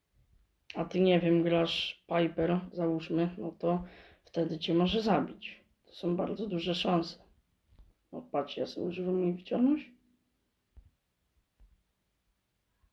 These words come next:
No i znowu mnie nie widzą.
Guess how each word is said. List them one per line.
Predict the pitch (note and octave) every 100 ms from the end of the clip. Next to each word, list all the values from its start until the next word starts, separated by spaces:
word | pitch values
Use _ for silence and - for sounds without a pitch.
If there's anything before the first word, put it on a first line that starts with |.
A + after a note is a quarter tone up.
| _ _ _ _ _ _ _
No | B3+
i | F#4+ G#4 G4+
znowu | - G4+ G#4+ G4 G4+
mnie | F#4+
nie | F#4+
widzą. | D#4 G#3 D#3+ E3